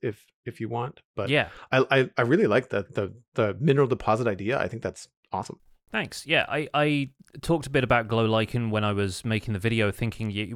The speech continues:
Speaker 2: that's, that's, like, an element that I could add later to blend it with the terrain. But yeah, I do like the idea of using that to, you know, age and add some color and some light to the, the underside of the island. So that's, that's certainly something I'll consider.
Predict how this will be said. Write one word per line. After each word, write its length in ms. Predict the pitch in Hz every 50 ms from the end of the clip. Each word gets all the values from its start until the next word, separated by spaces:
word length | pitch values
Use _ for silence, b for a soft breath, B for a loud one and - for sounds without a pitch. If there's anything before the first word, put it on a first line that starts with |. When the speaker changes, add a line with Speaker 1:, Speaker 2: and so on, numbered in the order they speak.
| 113 113
Speaker 2:
that's, 260 | 143 147 147 - - -
that's, 280 | - 135 123 120 - - _ -
like, 240 | 131 120 107 104 - -
an 140 | 131 123
element 320 | 123 127 127 123 127 113 110
that 80 | 110
I 80 | 110 104
could 160 | - 123 123
add 240 | - 104 110 113 101
later 320 | 104 107 110 110 - 113
to 180 | 104 - - 104
blend 380 | - - 104 107 110 113 113 110
it 120 | 113 -
with 360 | 113 107 110 113 104 98 _
the 100 | - 110
terrain. 540 | - - - 110 101 107 113 123 160 185 180
But 120 | 151 135
yeah, 160 | 135 143 143 123
I 100 | 110 110
do 180 | 107 151 156
like 160 | 147 147 127
the 80 | 123 123
idea 320 | 120 113 107 120 117 110
of 100 | 110 107
using 320 | 107 113 117 107 - 120 117
that 240 | 107 104 - _ -
to, 300 | - 120 107 101 98 - B B B B B B B B B B _ _ -
you 140 | 131 120 113
know, 180 | 110 107 107 - -
age 360 | 127 123 123 120 117 107 110
and 120 | 113 110
add 240 | 73 104 113 117 107
some 220 | - - 131 123 110
color 400 | - - 117 120 117 107 107 110
and 140 | 104 98
some 180 | - - 113 104
light 360 | 101 98 104 107 104 - -
to 200 | - - 110 101
the, 260 | 95 104 101 98 98
the 180 | 101 101 110 104
underside 460 | 104 107 104 98 - - 110 95 92
of 80 | 90 87
the 100 | 95 92
island. 440 | 95 101 104 98 95 - - - -
So 160 | - 107 98
that's, 280 | 107 117 117 - -
that's 220 | - - 113 104 -
certainly 300 | - - 135 117 107 104
something 300 | - - 110 104 107 104
I'll 120 | 101 98
consider. 640 | - - - 107 95 - - - 131 113 - -